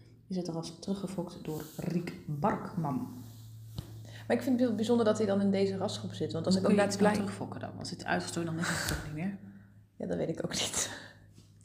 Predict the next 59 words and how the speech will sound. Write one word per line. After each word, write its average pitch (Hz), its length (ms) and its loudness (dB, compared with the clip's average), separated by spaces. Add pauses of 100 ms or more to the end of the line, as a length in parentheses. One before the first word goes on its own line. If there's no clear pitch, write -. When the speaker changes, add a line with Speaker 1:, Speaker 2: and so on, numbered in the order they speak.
Speaker 1:
Oké. - 180 -4 (560)
Speaker 2:
Misschien - 240 0
hebben 240 180 2
ze 247 80 6
het 196 180 4
opgegraven. 185 840 2
Speaker 1:
<laughs> 247 160 6
Laten 214 200 12
we 208 60 8
Speaker 2:
D-, 190 60 4
Speaker 1:
er 214 100 12
niet, 208 100 12
Speaker 2:
D - 20 8
N - 20 8
A 202 180 6
en 190 60 4
dan 196 160 4
labtesten 202 360 2
Speaker 1:
laten 190 240 -2
we 180 60 0
hier 180 40 0
Speaker 2:
en 180 60 2
zo. 165 60 2
Speaker 1:
geen 151 80 0
punt - 200 0
van 139 100 -2
maken. 139 260 0 (220)
Speaker 2:
Een - 120 -8
soort, 196 240 -4
soort 202 280 2
Frankenstein-achtig. 202 1200 6 (400)
Speaker 1:
<laughs> 254 560 6
Ingevoel, 190 500 0
alles. 190 420 0
Speaker 2:
Maar, 226 260 12
Speaker 1:
Ja. 190 80 0
Speaker 2:
maar 226 440 10
ik 214 120 4
ben 262 100 12
wel 269 140 12
benieuwd 262 240 6
waarom 240 320 12
de 220 280 12
Hollandse 233 340 8
smauw, 226 220 10
want 214 140 8
als 220 140 8
ik 226 100 6
naar 208 100 8
het 202 80 0
plaatje 240 280 12
kijk, - 200 6
vind 202 140 0
ik 196 60 2
hem 190 100 4
helemaal 190 320 6
niet 220 140 6
erbij 175 280 8
passen. 240 420 4